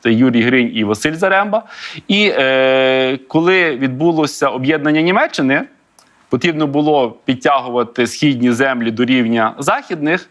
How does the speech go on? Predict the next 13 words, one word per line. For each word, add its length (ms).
то 160
був 320
здійснений 540
великий 360
декан-, 560
е, 340
десант 480
науковців 680
з, 160
е, 480
Західної 540
Європи 420
у 320